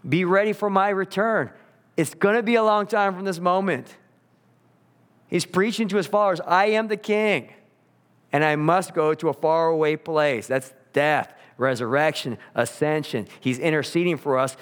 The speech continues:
at the right hand of the Father, waiting for all his people. Ben read this morning from Second Peter. He's waiting for people to come to repentance. I'm telling you all of this in advance that I have to go, but I will return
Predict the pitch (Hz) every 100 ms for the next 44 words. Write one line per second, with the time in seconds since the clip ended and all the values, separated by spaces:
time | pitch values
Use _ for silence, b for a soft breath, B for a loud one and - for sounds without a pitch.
0 | B 143 127 131 165 156 139 139 135 131
1 | - 151 156 143 - - 117 160 180 139
2 | 143 147 139 - 170 165 135 B B 139
3 | 147 143 147 135 160 151 170 131 123 151
4 | 139 123 160 175 156 127 123 131 151 185
5 | 165 - - 139 135 135 127 143 143 139
6 | 135 156 156 156 120 104 - B B B
7 | 143 160 160 175 196 208 190 160 175 214
8 | 185 180 175 B B - 170 202 156 165
9 | 160 147 B B 104 135 143 175 202 180
10 | 160 143 165 175 180 127 - - b b
11 | b - 147 151 143 139 165 190 202 196
12 | - 151 147 151